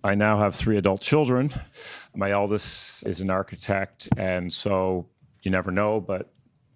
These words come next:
unlikely. My other one is a C P A with Ernst and Young, and the other is a C P A.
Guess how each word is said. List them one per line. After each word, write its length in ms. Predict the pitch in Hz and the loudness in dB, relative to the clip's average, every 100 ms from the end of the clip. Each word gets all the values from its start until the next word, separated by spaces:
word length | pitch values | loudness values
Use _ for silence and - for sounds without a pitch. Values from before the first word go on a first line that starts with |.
| - | -6
unlikely. 560 | 87 92 98 104 98 | -2 0 0 0 0
My 240 | 90 90 92 | 2 2 2
other 300 | 98 98 95 | 2 2 0
one 240 | 92 104 | 2 2
is 160 | 101 87 | 2 0
a 60 | |
C 240 | 90 - 101 | -2 0 -2
P 160 | - | 2
A 120 | 117 123 | 2 4
with 140 | 113 | 4
Ernst 300 | 110 110 - | 2 0 -2
and 100 | 101 | 0
Young, 380 | 98 101 98 92 | 2 2 0 0
and 100 | 90 | 0
the 120 | 90 | 0
other 380 | 92 92 92 85 | 2 2 0 -2
is 180 | 92 90 | -6 -6
a 60 | 104 | -4
C 240 | - 92 | -4 -4
P 240 | - 92 | -4 -2
A. 300 | 92 90 87 | 0 0 -4